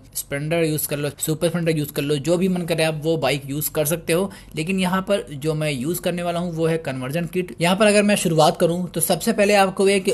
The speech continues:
रिम चाहिए होगा, जो कि एक मोटर होती है, उसी के ऊपर आपको ट्यूब और टायर फिक्स किया जा सकता है या फिर आप ट्यूबलेस टायर भी इंस्टॉल कर सकते हो। तो सत्रह इंच का ये टायर करीब दो हज़ार वाट का पावर प्रोड्यूस करेगा,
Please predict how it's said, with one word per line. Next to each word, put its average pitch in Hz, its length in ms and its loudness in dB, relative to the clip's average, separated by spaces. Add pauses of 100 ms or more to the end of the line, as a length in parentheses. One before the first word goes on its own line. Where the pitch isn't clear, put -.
रिम 156 280 0
चाहिए 180 260 4
होगा, 143 300 2
जो 151 140 -2
कि 185 220 4
एक 185 80 4
मोटर 160 340 4
होती 180 300 2
है, 160 240 2 (100)
उसी 196 220 2
के 185 100 0
ऊपर 175 220 4
आपको 170 300 4
ट्यूब 185 460 -2
और 139 200 0
टायर 143 400 2
फिक्स 151 320 -6
किया 143 240 0
जा 151 80 4
सकता 160 300 0
है 160 140 4
या 147 120 4
फिर 156 160 -2
आप 147 180 -2
ट्यूबलेस 143 340 -2
टायर 127 260 2
भी 151 160 -4
इंस्टॉल 147 420 -4 (180)
कर 147 120 0
सकते 117 280 -8
हो। 110 160 -4 (240)
तो 156 80 -4
सत्रह 185 300 4
इंच 190 200 2
का 190 120 4
ये 180 140 4
टायर 175 240 4
करीब 170 280 0
दो 170 120 2
हज़ार 165 240 6
वाट 147 240 4
का 170 140 2
पावर 151 280 2
प्रोड्यूस 156 320 0
करेगा, 139 340 0